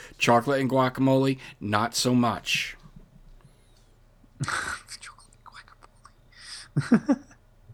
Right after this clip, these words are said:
Speaker 1: So I'm not sure if you're mixing guacamole in with my chocolate or not yet.
Speaker 2: Please don't do that. That would be absolutely vile.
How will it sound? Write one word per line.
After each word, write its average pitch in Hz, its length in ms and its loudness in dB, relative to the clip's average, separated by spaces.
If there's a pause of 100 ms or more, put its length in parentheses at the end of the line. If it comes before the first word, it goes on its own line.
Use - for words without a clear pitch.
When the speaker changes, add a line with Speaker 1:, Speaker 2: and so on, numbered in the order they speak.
(680)
Speaker 1:
So 113 240 -2
I'm 127 160 4
not 143 160 6
sure 151 200 4
if 135 80 2
you're 139 100 2
mixing 135 340 2
guacamole 127 640 2
in 120 80 0
with 113 120 0
my 110 120 0
chocolate 104 460 -4
or 92 80 -6
not 90 340 -8
yet. 87 200 -12 (1400)
Speaker 2:
Please 123 220 -2
don't 117 160 -2
do 98 140 -4
that. 98 160 -2
That 104 120 0
would 104 140 -4
be 107 200 -2
absolutely 104 720 -2
vile. 98 480 -6